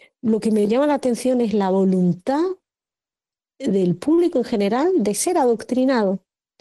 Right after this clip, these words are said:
Estaba viendo, había en un tuit, le puse, le pregunté a una periodista por qué no ponía la versión de Israel, daba una versión donde, bueno, daba una versión, esta es otra fascinante, un periodista, habían, han matado a un periodista, han matado a un periodista. Resulta que el periodista,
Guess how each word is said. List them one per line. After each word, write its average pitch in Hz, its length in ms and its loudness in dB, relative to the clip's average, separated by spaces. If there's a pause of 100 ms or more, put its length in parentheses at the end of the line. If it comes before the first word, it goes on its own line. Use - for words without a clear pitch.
(360)
Estaba 285 420 0
viendo, 294 380 2
había 233 400 2
en 220 160 2
un 233 180 0
tuit, 254 300 0 (340)
le 190 120 -4
puse, 226 340 -4
le 196 100 0
pregunté 202 520 0
a 220 100 0
una 220 320 0
periodista 220 640 -2
por 190 260 -2
qué 240 160 -2
no 240 100 0
ponía 226 300 0
la 196 100 0
versión 185 300 0
de 202 100 0
Israel, 226 380 0
daba 240 160 0
una 226 160 0
versión 233 580 -2 (460)
donde, 202 240 -2
bueno, 202 200 0
daba 180 180 0
una 180 120 0
versión, 180 240 -2
esta 175 200 -4
es 170 80 -2
otra 202 240 -4
fascinante, 208 640 -2 (380)
un 202 180 0
periodista, 208 680 0
habían, 208 380 2
han 240 140 2
matado 247 280 0
a - 20 2
un 214 100 0
periodista, 214 540 0
han 202 80 0
matado 185 260 -2
a 190 40 0
un 185 60 -2
periodista. 185 420 -2
Resulta 262 320 0
que 262 60 0
el 233 100 -2
periodista, 247 640 0